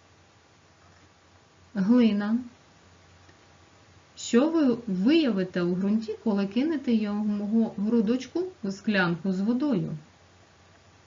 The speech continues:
Повітря, рослинні і тваринні рештки,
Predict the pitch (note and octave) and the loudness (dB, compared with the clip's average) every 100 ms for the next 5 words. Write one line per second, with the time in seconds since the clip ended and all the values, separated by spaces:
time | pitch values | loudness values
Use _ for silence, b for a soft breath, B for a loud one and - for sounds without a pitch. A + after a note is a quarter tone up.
0 | _ _ _ _ _ - _ _ - - | _ _ _ _ _ -20 _ _ -20 -10
1 | G#3+ G3 D#3+ D3 - E3 G#3+ D#4+ - - | -4 -2 2 0 0 -2 0 -2 -10 -20
2 | - - - - - - - - - F#3 | -20 -20 -20 -20 -20 -20 -20 -20 -8 -2
3 | G3+ - C#4 G4 F4 C4 A3+ G3 G3 C#4+ | 0 2 2 4 4 4 2 0 2 4
4 | C4+ F#3+ F#3+ D4+ - - - D4+ | 4 2 0 -2 -6 -14 -8 -6